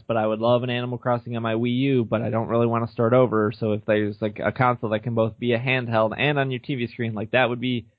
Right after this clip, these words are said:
super great. Um, or it's just like the Mario Kart on D S is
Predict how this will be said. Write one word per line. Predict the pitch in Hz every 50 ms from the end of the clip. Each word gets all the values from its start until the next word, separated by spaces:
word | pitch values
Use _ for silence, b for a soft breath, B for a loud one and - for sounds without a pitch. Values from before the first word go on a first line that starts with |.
| _ _ _ _ _
super | - 202 196 185 180 170 165
great. | 151 185 180 165 135 113 - _ _ _ _ _ _ _ _
Um, | - 135 131 123 120 113 107 107 110 107 117 - _ _ _ -
or | 123 123 127
it's | 127 117 - - -
just | 127 117 -
like | 131 120 117 117
the | - 120
Mario | 123 123 123 127 123 123 127
Kart | 120 131 127 120 120 120 117 - - -
on | 117 117 120 117 117 120 120 120 120 113
D | 107 123 131 131
S | 127 120 110 113 -
is | 110